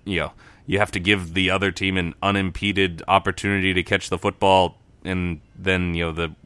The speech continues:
West Virginia guy caught the football, our guy yanked it out of his hand, and they flagged us anyway. Like, s-, little obscure rules like that that no one has heard of,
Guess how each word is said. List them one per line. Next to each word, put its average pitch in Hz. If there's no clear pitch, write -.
West 90
Virginia 90
guy 82
caught -
the 110
football, 104
our 90
guy 87
yanked 87
it 85
out 85
of 80
his 78
hand, 107
and 101
they 92
flagged 92
us 87
anyway. 85
Like, 90
s-, -
little 131
obscure 123
rules 110
like 82
that 95
that 90
no 87
one 101
has 85
heard 98
of, 135